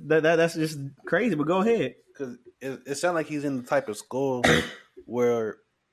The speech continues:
Speaker 2: where they, is, he goes to a big school, I'm assuming?
Speaker 1: Nah, it's a, it's a
Speaker 2: Uh,
Speaker 1: medium-sized school.
Speaker 2: uh, 'cause, like, my little, my little brother and my,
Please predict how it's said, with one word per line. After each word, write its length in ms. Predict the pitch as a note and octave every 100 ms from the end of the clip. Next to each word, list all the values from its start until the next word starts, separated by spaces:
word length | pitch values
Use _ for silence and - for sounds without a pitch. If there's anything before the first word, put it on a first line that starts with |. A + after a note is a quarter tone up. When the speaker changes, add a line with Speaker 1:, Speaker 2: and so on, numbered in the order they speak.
| _
Speaker 2:
where 160 | A#2 B2
they, 240 | C3 A#2+ - _ -
is, 200 | C#3 A#2 -
he 140 | D3
goes 240 | D#3+ D#3
to 80 | C3+
a 60 | G#2+
big 260 | G2+ A#2+
school, 340 | - C#3+ C#3 B2+
I'm 120 | C3
assuming? 380 | C3+ C#3 C3+ C#3 _ _ _ _ _ _ _ _ _ _ -
Speaker 1:
Nah, 360 | E3+ G#3 A3
it's 200 | F3 G#3
a, 180 | A3+ G#3+
it's 120 | G#3
a 280 | A3 G#3 F#3+ D3
Speaker 2:
Uh, 100 | C#3+
Speaker 1:
medium-sized 920 | F3 F#3 F3+ E3 D#3 D#3 E3+ E3+ D#3+
school. 480 | - G3 F#3+ B2 A#2 B2 _ -
Speaker 2:
uh, 340 | A#2 A2 G2 -
'cause, 160 | - G#2
like, 240 | G2+ D#2
my 140 | G2 C3+
little, 280 | D3 - _ _ _ _
my 180 | - A2+
little 240 | C#3+ B2+ A2+
brother 380 | A#2 A2+ A2
and 100 | A2
my, 220 | G#2+ G2